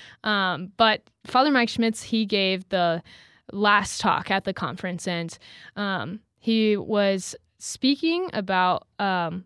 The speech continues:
kind of indifference and, and how to, like, take all of these things that we've, that we've learned at the conference and how to take them back to our campuses and to actually make a change. Um, and something he said in his talk was that,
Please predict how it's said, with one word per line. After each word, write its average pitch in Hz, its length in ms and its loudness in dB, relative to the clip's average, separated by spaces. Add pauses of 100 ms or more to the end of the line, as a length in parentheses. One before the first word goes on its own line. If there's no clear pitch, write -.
(160)
kind 370 220 2
of 370 60 2
indifference 240 760 2
and, 180 340 -2 (320)
and 208 140 0
how 254 220 6
to, - 140 -2
like, 262 220 2
take 277 340 2
all 247 260 4
of 220 140 2
these 208 300 -2
things 240 360 2
that 185 180 2
we've, 190 320 -2
that 196 160 2
we've 185 160 0
learned 208 320 2
at 185 100 2
the 190 80 -6
conference 302 540 0
and 214 100 2
how 214 80 2
to 208 100 -2
take 220 280 -4
them 214 160 0
back 180 420 0 (460)
to 196 520 0 (140)
our 190 140 2
campuses 285 800 -4
and 214 140 0
to - 140 -2
actually 208 440 2
make 170 320 -6
a 127 60 -8
change. - 640 -6 (440)
Um, 202 440 0
and 240 140 4
something 392 240 2
he 349 140 4
said 233 240 4
in 247 120 4
his 226 180 0
talk 185 320 2
was 208 240 0
that, 190 320 2